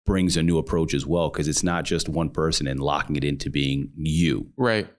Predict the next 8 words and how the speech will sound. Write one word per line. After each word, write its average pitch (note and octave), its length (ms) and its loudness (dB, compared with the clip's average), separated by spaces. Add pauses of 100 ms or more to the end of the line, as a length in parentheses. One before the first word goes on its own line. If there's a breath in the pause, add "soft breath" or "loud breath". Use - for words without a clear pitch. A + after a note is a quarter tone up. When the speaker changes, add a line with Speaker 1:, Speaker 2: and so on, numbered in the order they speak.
Speaker 1:
Now F#2+ 400 2
I E2+ 160 0
can E2 140 0
keep F#2+ 200 0
my D#2+ 140 0
traditional D#2 440 0
Prada D2+ 500 0
feel D#2 520 0